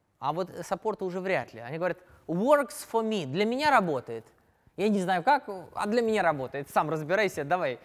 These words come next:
steps to reproduce, пожалуйста. Короче, значит, что я хотел сказать, что нужен ещё щас один отдел нам именно в процессе разработки.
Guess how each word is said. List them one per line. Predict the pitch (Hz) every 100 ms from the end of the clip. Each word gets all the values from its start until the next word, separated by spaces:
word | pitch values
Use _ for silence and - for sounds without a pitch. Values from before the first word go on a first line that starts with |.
| -
steps | - 233 208 -
to | 190
reproduce, | 175 190 175 123 -
пожалуйста. | 117 113 113 _ - _ _ _ _ _ _ _ _ _ _ _ _ _ -
Короче, | 226 185 - - - _ _ _ _ _ _ _ -
значит, | 143 - -
что | 160
я |
хотел | 135 139
сказать, | 127 - 180 285 - - _ _ _ _ _
что | - 139
нужен | 151 262 254 247
ещё | 135 120 - 202
щас | 185 160
один | 143 143 135
отдел | 120 120 196 247
нам | 202
именно | 170 233 247
в | 175
процессе | 160 - 190 180 165
разработки. | 156 147 156 160 123 -